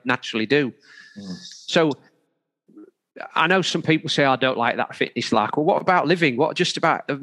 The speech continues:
Speaker 1: forget about fitness then. What about healthy living? What about being able to move properly? What about being able to still do stuff when you're in your seventies,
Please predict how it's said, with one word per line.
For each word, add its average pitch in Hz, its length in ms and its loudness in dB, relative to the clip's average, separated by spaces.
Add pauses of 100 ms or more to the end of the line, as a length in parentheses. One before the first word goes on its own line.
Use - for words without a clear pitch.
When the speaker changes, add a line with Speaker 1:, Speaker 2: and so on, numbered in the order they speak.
(140)
Speaker 1:
forget - 300 2
about 156 320 0
fitness - 300 0
then. 120 120 4
What 151 100 4
about 143 220 2
healthy 135 300 0
living? 139 320 0
What 143 140 0
about 147 260 0
being 139 160 2
able 135 180 2
to - 140 -4
move 131 320 0
properly? 110 380 -2
What 123 160 0
about 135 280 0
being 123 160 2
able 120 200 2
to - 120 -6
still 135 280 -2
do 135 160 0
stuff - 320 -6
when 113 120 -2
you're 110 140 0
in 104 100 -2
your 104 60 -4
seventies, 98 540 -6